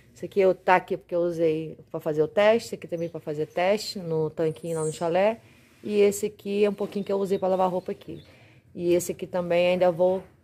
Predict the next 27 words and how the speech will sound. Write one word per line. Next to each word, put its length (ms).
fazer 260
o 80
teste 420
ainda 240
pra 180
vocês, 540
tá? 320
Ou 200
já 140
fiz 220
o 40
teste, 360
não 120
lembro. 380
Sei 160
que 80
esse 80
aqui 180
é 80
o 60
I 80
P 200
que 60
multiplicamos. 680
Ó, 260
tudo 320
perfeitinho, 920